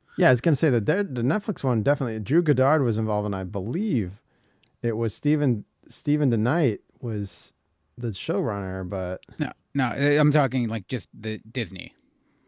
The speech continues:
Speaker 2: their, their way of going about it.
Speaker 1: I mean, there was a showrunner on the f-, original Marvel shows, like, like, uh, WandaVision had a showrunner.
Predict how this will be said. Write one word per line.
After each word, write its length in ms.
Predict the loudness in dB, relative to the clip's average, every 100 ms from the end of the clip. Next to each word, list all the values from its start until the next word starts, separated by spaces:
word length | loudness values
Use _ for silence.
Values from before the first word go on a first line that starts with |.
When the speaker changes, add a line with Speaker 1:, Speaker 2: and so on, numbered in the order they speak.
| _
Speaker 2:
their, 300 | -16 -14 -14 -18 _ _ _
their 200 | -16 -14
way 140 | -14 -16
of 100 | -16
going 240 | -16 -14
about 300 | -12 -12 -12
it. 120 | -16 _ _ _ _ _ _ _ _ _ _ _ _ _ _ _ _ -10
Speaker 1:
I 100 | -2
mean, 460 | 0 2 2 0 -2
there 200 | -2 -2
was 140 | -2
a 40 | -6
showrunner 720 | -2 -2 0 0 0 0 0
on 640 | 0 0 -2 -2 -2 -4 -10
the 380 | -14 -12 -10 -10
f-, 280 | -12 _ _
original 460 | -10 -4 0 0 2
Marvel 340 | 2 0 0 -2
shows, 380 | -2 -2 0
like, 220 | 0 -2 -4
like, 220 | -12 -10
uh, 180 | -10 -10
WandaVision 560 | -4 0 2 2 0 -2
had 120 | -4
a 40 |
showrunner. 520 | -4 -4 -2 -2 -2